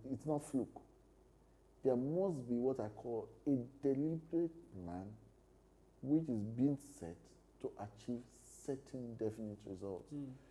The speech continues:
Speaker 1: This is the thirteenth edition of the Governor's Cup. I ask one question I keep on asking people is, we've held the Governor's Cup for thirteen years. In the thirteen years, has any Nigerian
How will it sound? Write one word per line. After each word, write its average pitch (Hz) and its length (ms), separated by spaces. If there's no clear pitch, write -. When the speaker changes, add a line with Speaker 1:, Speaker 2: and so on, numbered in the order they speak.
Speaker 1:
This 165 160
is 147 80
the - 60
thirteenth 139 480
edition 120 480
of 104 80
the 110 80
Governor's 104 520
Cup. - 160
I 104 80
ask 135 200
one 185 300
question 139 480
I 110 60
keep 120 200
on 127 240
asking 120 280
people 113 360
is, 123 320
we've 156 220
held 208 200
the 147 60
Governor's 131 560
Cup 120 160
for 117 100
thirteen 120 520
years. 113 240
In 185 160
the 165 60
thirteen 165 540
years, 117 240
has 123 160
any 170 260
Nigerian 120 600